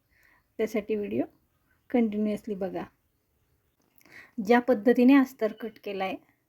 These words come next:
त्याच पद्धतीने आपण जो आपला ब्लाऊज पीस आहे, तो कट करून घेतला आहे त्याच पद्धतीने.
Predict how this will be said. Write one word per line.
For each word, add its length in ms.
त्याच 220
पद्धतीने 560
आपण 280
जो 60
आपला 240
ब्लाऊज 240
पीस 280
आहे, 260
तो 300
कट 220
करून 220
घेतला 320
आहे 100
त्याच 300
पद्धतीने. 540